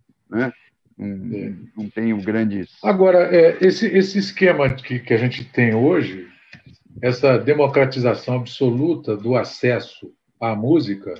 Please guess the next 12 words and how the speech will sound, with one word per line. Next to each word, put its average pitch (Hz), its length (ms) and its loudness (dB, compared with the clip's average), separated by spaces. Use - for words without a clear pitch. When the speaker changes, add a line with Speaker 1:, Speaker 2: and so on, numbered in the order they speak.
Speaker 2:
né? 123 260 -6
E 160 140 -2
de 147 160 2
todas 156 540 2
as 110 120 -2
músicas, 160 640 -4
de 123 120 -4
todas 180 460 0
as 127 140 -2
latitudes, 143 800 -4
de 175 220 -8
todas 185 800 -4